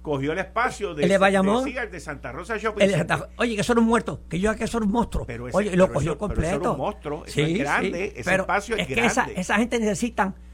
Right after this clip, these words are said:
Speaker 2: mucho espacio
Speaker 1: Sí,
Speaker 2: para
Speaker 1: porque
Speaker 2: sus
Speaker 1: lo de
Speaker 2: muebles.
Speaker 1: ellos es display.
Speaker 2: Es mueble, eso es display.
Speaker 1: Y, y,
Speaker 2: Ok.
Speaker 1: y yo creo, fíjate, yo creo que Amazon viene por el mismo concepto de IKEA, ¿ok? Donde ellos vienen y te enseñan esto, tú lo ves, pero lo ordenas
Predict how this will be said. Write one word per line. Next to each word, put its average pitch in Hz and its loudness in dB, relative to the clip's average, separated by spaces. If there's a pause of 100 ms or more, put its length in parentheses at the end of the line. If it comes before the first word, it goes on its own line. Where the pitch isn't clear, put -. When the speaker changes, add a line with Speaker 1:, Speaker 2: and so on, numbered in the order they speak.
(320)
Speaker 2:
mucho 285 2
espacio - -10
Speaker 1:
Sí, 185 -4
Speaker 2:
para - 0
Speaker 1:
porque - -8
Speaker 2:
sus 151 0
Speaker 1:
lo 147 4
de 143 4
Speaker 2:
muebles. 151 2
Speaker 1:
ellos 185 0
es 190 -4
display. 196 0
Speaker 2:
Es 190 2
mueble, 196 2
eso - -6
es 165 -2
display. 156 -4
Speaker 1:
Y, 160 0
y, 170 -2
Speaker 2:
Ok. 233 -4
Speaker 1:
y 165 -4
yo 208 2
creo, 240 2
fíjate, 143 -4
yo 156 -8
creo 202 -4
que 170 -8
Amazon 160 -2
viene 156 0
por 147 0
el 127 -2
mismo 151 -2
concepto 180 -2
de 117 -4
IKEA, - -6 (640)
¿ok? - -12 (200)
Donde 127 -4
ellos 151 -2
vienen 175 -2
y 143 -2
te 127 -6
enseñan 202 0
esto, 190 0
tú 151 -2
lo 196 2
ves, 247 0
pero 131 -4
lo 123 -2
ordenas 117 -6